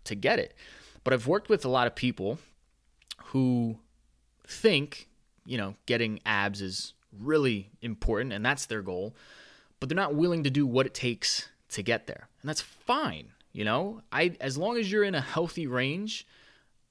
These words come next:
I don't really care if you have six-pack abs, or I don't really care if you can deadlift four hundred fifteen pounds.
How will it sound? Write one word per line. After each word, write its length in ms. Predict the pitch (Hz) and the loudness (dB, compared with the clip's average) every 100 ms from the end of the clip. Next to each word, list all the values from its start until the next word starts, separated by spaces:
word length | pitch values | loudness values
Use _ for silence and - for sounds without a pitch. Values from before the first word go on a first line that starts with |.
| - | -2
I 60 | 165 | 2
don't 140 | 247 | 4
really 160 | 247 226 | 4 0
care 280 | - 160 185 | 0 2 2
if 120 | 117 | 0
you 100 | 101 | -4
have 120 | 92 | -4
six-pack 420 | - - - 69 | -6 -6 -12 -12
abs, 320 | 62 - - - | -14 -14 -14 -2
or 80 | 127 | 0
I 40 | |
don't 140 | 208 | 2
really 160 | 220 208 | 2 2
care 280 | - 190 208 | 2 0 0
if 100 | - | -2
you 80 | 123 | -6
can 120 | 110 | -4
deadlift 320 | 104 98 98 | -4 -4 -6
four 220 | - 110 | -6 -6
hundred 240 | 104 95 82 | -6 -8 -10
fifteen 400 | - - - 71 | -14 -14 -14 -14
pounds. 380 | - 80 - | -14 -14 -16